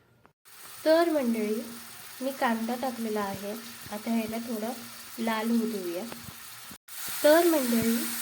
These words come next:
तुम्ही बघू शकता कांद्याचा हलका रंग चेंज व्हायला लागलेला आहे.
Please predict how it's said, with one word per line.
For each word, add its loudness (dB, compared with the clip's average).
तुम्ही 0
बघू 0
शकता -2
कांद्याचा 0
हलका 0
रंग 4
चेंज 4
व्हायला 4
लागलेला 4
आहे. -4